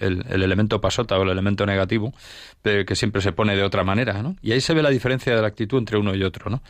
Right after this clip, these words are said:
Bueno, pues eso mismo, si nos lo aplicamos a nosotros padres o profesores también cuando tratamos con nuestros hijos, eh, pues, mm, es la actitud que tenemos que tener. Es decir, estamos atendiendo a alguien que es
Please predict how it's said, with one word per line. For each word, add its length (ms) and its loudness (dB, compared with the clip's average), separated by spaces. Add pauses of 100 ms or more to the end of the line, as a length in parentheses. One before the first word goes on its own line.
(500)
Bueno, 180 2
pues 160 2
eso 220 2
mismo, 380 0
si 140 -4
nos 160 2
lo 80 2
aplicamos 520 0
a 40 0
nosotros 460 -2
padres 580 -2
o 140 -2
profesores 640 -2
también 300 0
cuando 340 -4 (360)
tratamos 500 0
con 180 0
nuestros 380 -2
hijos, 420 0 (760)
eh, 400 2
pues, 460 -4
mm, 500 -2 (440)
es 140 0
la 100 2
actitud 320 -2
que 100 0
tenemos 340 -2
que 100 -4
tener. 260 -2
Es 100 0
decir, 240 -4
estamos 500 -2 (120)
atendiendo 760 0
a 360 -2 (260)
alguien 420 0
que 220 -2
es 200 -6